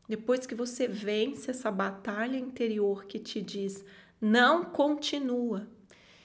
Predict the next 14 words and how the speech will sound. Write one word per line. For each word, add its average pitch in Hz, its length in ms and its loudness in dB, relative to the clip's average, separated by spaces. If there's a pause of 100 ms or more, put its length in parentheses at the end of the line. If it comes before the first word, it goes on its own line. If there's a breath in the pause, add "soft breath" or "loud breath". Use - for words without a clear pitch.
(160 loud breath)
e 226 100 -4
você 247 420 0
consegue 269 960 0
vencer 233 640 0
as 208 160 -4
partes 226 460 -4
do 240 120 -6
seu 240 300 -2
ser 202 680 -2 (880 loud breath)
que - 120 -6
não 247 280 0
são 254 920 0 (200)
as - 200 -4
capitãs 226 1200 0